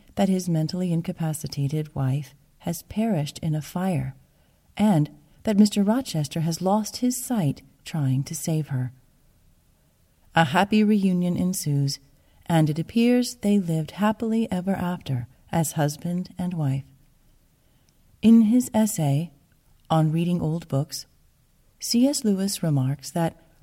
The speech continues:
by reading old books, we can gain a standard of plain, central Christianity, which puts the controversies of the moment in their proper perspective.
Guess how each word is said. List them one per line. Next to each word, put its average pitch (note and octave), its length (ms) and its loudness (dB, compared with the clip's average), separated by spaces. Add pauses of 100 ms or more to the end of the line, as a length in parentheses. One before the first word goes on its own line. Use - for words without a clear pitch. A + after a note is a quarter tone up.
by G#3 160 4
reading B3 580 4
old F#3+ 400 2
books, F3 400 -4 (220)
we G3 140 0
can G#3+ 240 2
gain A3 480 4
a A#3+ 80 -2
standard D3+ 680 0
of - 180 -10
plain, G3+ 540 4 (300)
central G#3+ 560 2
Christianity, E3 760 -4 (540)
which G#3+ 200 0
puts - 280 -2
the C4 160 -6
controversies F3 840 -2
of D3+ 160 -4
the D3 80 -2
moment D#3 520 2 (200)
in F3 160 2
their D3 140 2
proper E3+ 420 -4
perspective. C3 640 -6